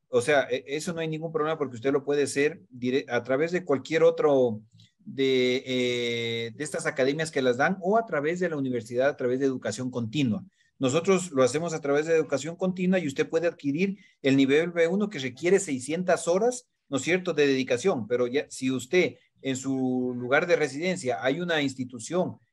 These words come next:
que ge-, le genera, eh, este nivel B uno, lo puede hacer. Sin ningún problema lo puede hacer, pero nosotros para brindar ese, esa, para garantizar,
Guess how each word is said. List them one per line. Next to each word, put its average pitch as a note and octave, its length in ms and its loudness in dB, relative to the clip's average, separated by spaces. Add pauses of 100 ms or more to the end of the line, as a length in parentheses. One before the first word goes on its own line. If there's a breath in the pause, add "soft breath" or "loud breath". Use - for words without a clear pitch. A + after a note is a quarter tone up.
(140)
que B2+ 180 2
ge-, B2 400 -4
le B2 160 0
genera, B2 640 2
eh, A2 420 -4
este D3 260 -2
nivel E3+ 300 0
B F#3 140 4
uno, G#3 240 2
lo D3+ 180 0
puede B2 240 0
hacer. G2+ 300 -6 (340)
Sin E3 220 -4
ningún F3 240 -2
problema F3+ 440 2
lo F#3 140 -2
puede G#3+ 160 4
hacer, A3+ 260 2 (320 loud breath)
pero A#3 360 6
nosotros D#3 560 -6
para C3 220 4
brindar B2+ 360 -2
ese, D3+ 640 -2
esa, D3 640 0
para C3 200 0
garantizar, B2+ 840 -2